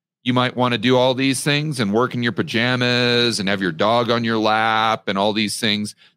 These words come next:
that you think don't interrupt your productivity. But you can do that, but you ain't gonna work here. And then what's gonna dawn on the employee is that, "Wait a minute,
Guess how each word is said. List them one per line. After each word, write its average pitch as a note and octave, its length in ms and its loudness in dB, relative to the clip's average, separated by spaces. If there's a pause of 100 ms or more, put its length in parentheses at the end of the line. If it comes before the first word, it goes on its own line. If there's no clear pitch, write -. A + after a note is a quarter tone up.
that - 180 -4
you A#2 220 2
think C#3 440 -2 (100)
don't A#2 260 -2
interrupt A2+ 380 0
your G#2+ 100 0
productivity. A#2 800 0 (840)
But A2+ 320 0 (300)
you G3+ 80 -8
can F#3 140 -4
do F3+ 140 0
that, B2 280 0
but G#2 120 -6
you A#2+ 80 0
ain't B2+ 80 0
gonna A#2+ 120 0
work G#2 180 2
here. G2 280 0 (200)
And A#2+ 140 -2
then C#3 240 0
what's C3 200 -2
gonna A#2+ 180 0
dawn C#3 320 0
on C3+ 100 0
the A#2 80 2
employee A2 800 0 (280)
is G#2 120 -6
that, A#2+ 140 0
"Wait B2 200 2
a G#2+ 40 0
minute, E2 200 -4